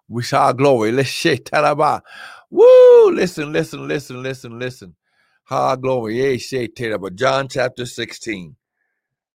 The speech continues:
See, God wants to break this down so that way you'll,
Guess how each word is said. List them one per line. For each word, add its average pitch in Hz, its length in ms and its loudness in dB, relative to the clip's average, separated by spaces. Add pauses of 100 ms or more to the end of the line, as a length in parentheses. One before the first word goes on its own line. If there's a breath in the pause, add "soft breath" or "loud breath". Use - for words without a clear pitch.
(100)
See, 123 320 -6 (160)
God 135 260 0
wants 127 180 -6
to 117 100 -10
break 120 280 -6
this 113 220 -10
down 131 360 -4
so 127 180 -6
that 139 260 -4
way 120 260 -4 (320 soft breath)
you'll, 139 380 -2